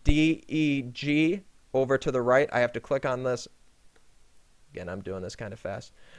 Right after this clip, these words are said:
I have to click on this l-, block box right here, and if I'm wanting to say, "Well, what's this in degrees?" 'Cause I don't really care about radians right now. I wanna convert this to degrees. This is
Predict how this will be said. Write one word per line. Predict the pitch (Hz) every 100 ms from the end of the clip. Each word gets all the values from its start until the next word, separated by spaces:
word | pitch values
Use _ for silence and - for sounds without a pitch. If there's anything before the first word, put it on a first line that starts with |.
| 139 -
I | -
have | 139 151
to | 151
click | - 160 165
on | 143 135
this | 151 156 -
l-, | 143 - -
block | 143 143 147 - _
box | 107 135 143 -
right | 147 147
here, | 160 156 -
and | -
if | 123 135
I'm | 135
wanting | 143 143 139
to | 131
say, | - 123
"Well, | 113 120
what's | 110 127 151
this | - 160 165
in | 139
degrees?" | 123 123 135 156 - - -
'Cause | 127
I | 117
don't | 127 113
really | 117 110
care | 135 113
about | 110 95 - -
radians | 117 117 117 117 117
right | 120
now. | 120
I | 117
wanna | 107 113 113 120 -
convert | 135 110 120 117
this | 127
to | - 123
degrees. | 113 117 127 147 - - _ - - -
This | - 135
is | 151 131